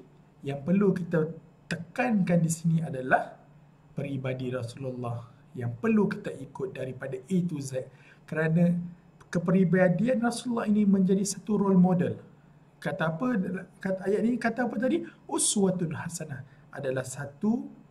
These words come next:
contoh tauladan yang perlu kita ikut kalau kita nak berjaya.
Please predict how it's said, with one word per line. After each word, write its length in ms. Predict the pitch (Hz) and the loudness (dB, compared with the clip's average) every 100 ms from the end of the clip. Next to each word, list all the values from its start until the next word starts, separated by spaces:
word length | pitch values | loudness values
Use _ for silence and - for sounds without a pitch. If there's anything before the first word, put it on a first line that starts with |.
| _ _ - | _ _ -20
contoh 560 | - 151 151 147 - 165 - | -12 -6 -6 -6 -8 -10 -8
tauladan 540 | 147 135 131 131 123 | -8 -4 -4 -4 -4
yang 160 | 127 131 | -6 -6
perlu 240 | 131 127 | -8 -8
kita 220 | 117 - 127 | -8 -10 -12
ikut 580 | 123 - 127 - - | -12 -12 -12 -14 -12
kalau 160 | - 240 202 | -4 -2 -2
kita 160 | 240 | -2
nak 160 | 208 180 | -2 0
berjaya. 400 | 208 233 202 | 0 0 -2